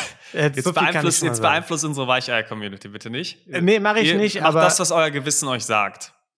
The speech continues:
Speaker 1: Macht das, was euer Gewissen euch sagt, aber wenn da nicht mindestens eine neun bei <laughs> rumspringt bei eurem Gewissen, dann, äh, weiß ich nicht, was ihr in diesem Po-, Podcast zu suchen habt.
Speaker 2: Ja.
Speaker 1: Äh, und damit würde ich sagen, war's das für diese Woche.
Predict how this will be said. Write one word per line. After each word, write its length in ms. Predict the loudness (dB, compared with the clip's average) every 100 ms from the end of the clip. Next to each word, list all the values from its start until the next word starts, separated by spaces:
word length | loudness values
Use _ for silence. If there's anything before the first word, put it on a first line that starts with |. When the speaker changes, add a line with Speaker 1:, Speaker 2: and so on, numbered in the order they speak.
| -20 _ _ -10
Speaker 1:
Macht 380 | -2 0 0 0
das, 160 | 0
was 140 | -2 -2
euer 200 | 0 0
Gewissen 340 | -2 -4 -2
euch 160 | -2 0
sagt, 380 | 2 2 0 -2
aber 200 | -2 0
wenn 140 | 0
da 140 | 0
nicht 200 | 0 0
mindestens 440 | 2 2 2 0 2
eine 140 | 2
neun 280 | 4 4 4
bei 100 | 2
<laughs> 0 |
rumspringt 540 | 4 4 4 2 2 2
bei 100 | 0
eurem 220 | 2 2
Gewissen, 400 | 2 2 0 0
dann, 260 | 2 2 2
äh, 240 | 0 0
weiß 220 | 2 0 -2
ich 80 |
nicht, 240 | -6 -6 -4 -4 -4 -6
was 160 | -6 -2
ihr 80 | -2
in 40 |
diesem 200 | 0 0
Po-, 180 | 2 0 -2 -4
Podcast 360 | -2 -2 -4
zu 60 | -6
suchen 280 | -6 -6 -6
habt. 180 | -6 -8
Speaker 2:
Ja. 480 | -8 -4 0 2 0
Speaker 1:
Äh, 60 | 0
und 420 | 0 0 0 -6 -14 -14 -2
damit 320 | -2 0 -4
würde 140 | -4 -4
ich 80 |
sagen, 260 | -2 -2 0
war's 260 | 0 0 -2
das 200 | -4 -4
für 100 | -8
diese 260 | -8 -6
Woche. 320 | -4 -2 -4